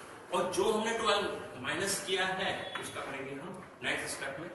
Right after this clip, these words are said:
स्क्वायर। तो ट्वेल्व का स्क्वायर कितना होगा? वन फ़ोर्टी फ़ोर। अब ध्यान रखना है, अब इसको अरेंज कैसे करेंगे? ध्यान रखना है कि यहाँ पर जो हमें रखना है लास्ट की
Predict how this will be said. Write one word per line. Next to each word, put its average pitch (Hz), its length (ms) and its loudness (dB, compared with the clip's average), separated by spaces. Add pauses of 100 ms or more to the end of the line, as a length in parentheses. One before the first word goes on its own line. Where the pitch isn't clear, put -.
स्क्वायर। - 440 -4
तो - 240 -6
ट्वेल्व - 220 -2
का 165 80 0
स्क्वायर 160 300 0
कितना 165 140 -4
होगा? 165 180 -2 (380)
वन - 220 2 (220)
फ़ोर्टी 156 300 -2 (120)
फ़ोर। - 340 2 (640)
अब - 800 2
ध्यान 160 300 4
रखना - 200 2
है, 110 160 0 (560)
अब 123 80 -8
इसको - 220 -6 (200)
अरेंज 143 300 6
कैसे 113 200 -2
करेंगे? - 300 -2
ध्यान 160 240 -2
रखना 165 200 -4
है 151 240 -4
कि 190 300 -4
यहाँ 147 280 2
पर - 800 -2
जो 160 120 2
हमें 156 380 0
रखना 139 300 -2 (120)
है 156 280 0
लास्ट - 340 4
की 180 80 -2